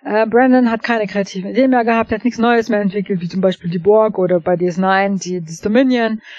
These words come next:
halt so, so, so neue Dinge, so komplett neue Konzepte eingebracht. Ähm, er hat an der ersten Staffel wird ein neues Konzept eingebracht, nämlich diese Krieger, die, diese, diese im Grunde völlig unbedeutende Rasse, die irgendwie aus der Zukunft, ähm, verstärkt worden sind, ja, und jetzt da irgendwie so ein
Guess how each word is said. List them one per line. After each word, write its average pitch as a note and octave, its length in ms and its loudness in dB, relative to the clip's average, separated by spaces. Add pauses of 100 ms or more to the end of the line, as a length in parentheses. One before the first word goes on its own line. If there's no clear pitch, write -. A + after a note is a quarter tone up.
halt G3+ 180 0
so, G#3 340 -8
so, A3 300 -2
so - 160 -8
neue C4+ 320 2
Dinge, G3 380 -2
so G3+ 280 -4
komplett C4+ 360 -2
neue C#4+ 240 4
Konzepte B3+ 480 0
eingebracht. F#3 560 -2 (420)
Ähm, G#3 400 -2
er F3+ 180 -4
hat A#3+ 220 -4
an A#3 160 -2
der G#3 80 4
ersten G3 300 -4
Staffel G3 280 -4
wird F#3 200 -2
ein A#3 160 0
neues B3+ 240 2
Konzept - 300 -4
eingebracht, C4+ 440 -2
nämlich G3+ 220 -8
diese F#3 260 -10
Krieger, A3+ 400 2
die, A3 320 -6
diese, F#3 300 -10
diese F#3+ 200 -8
im F#3 160 -6
Grunde G#3 260 -4
völlig - 220 -10
unbedeutende G3+ 540 0
Rasse, F#3+ 220 -4
die A#3 80 -8
irgendwie G#3+ 260 -4
aus F#3 140 -8
der E3+ 80 -16
Zukunft, - 520 -4 (400)
ähm, G#3+ 360 0
verstärkt G3+ 540 -4
worden D4 240 2
sind, D#4+ 280 0
ja, G#3+ 260 -2
und G#3+ 100 -6
jetzt A3 180 -2
da A3+ 100 0
irgendwie A3 180 -4
so G#3 120 -6
ein G3 100 -8